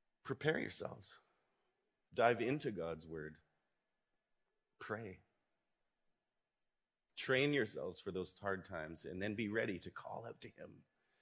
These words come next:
in your times of distress, acknowledging his sovereignty and worshiping him.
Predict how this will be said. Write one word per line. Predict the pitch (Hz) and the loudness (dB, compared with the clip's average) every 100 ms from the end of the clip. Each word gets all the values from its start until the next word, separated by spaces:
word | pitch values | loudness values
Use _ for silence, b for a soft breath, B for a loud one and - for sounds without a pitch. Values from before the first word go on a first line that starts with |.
| _ _ - | _ _ -14
in | 92 | -10
your | 87 | -8
times | - 120 123 | -2 2 2
of | 104 | 0
distress, | 87 87 - 85 87 - | -2 -4 -4 -4 -4 -4
acknowledging | 85 101 117 123 107 | 0 6 8 6 2
his | 98 90 | -2 -2
sovereignty | 90 82 87 - 90 | 2 2 2 -8 -8
and | 85 82 | -8 -6
worshiping | 82 - 80 76 | -6 -6 -8 -14
him. | 85 85 | -16 -16